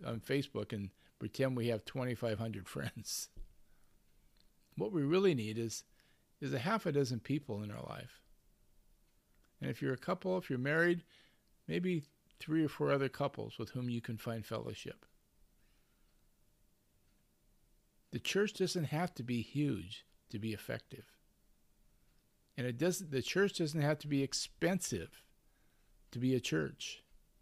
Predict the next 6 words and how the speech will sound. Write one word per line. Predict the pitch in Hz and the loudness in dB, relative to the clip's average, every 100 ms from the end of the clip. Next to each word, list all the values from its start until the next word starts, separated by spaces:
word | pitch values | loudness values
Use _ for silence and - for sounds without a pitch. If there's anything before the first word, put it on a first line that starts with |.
| - - _ _ _ - _ _ _ | -20 -20 _ _ _ -20 _ _ _
That's | 147 175 | -2 2
an | 151 113 | 2 0
American | 107 131 170 165 151 | 0 2 2 2 0
idea | 147 147 135 147 | 2 2 2 4
that's | 135 110 110 | 4 0 -2
gone | - - 135 147 151 156 | -6 0 4 4 2 0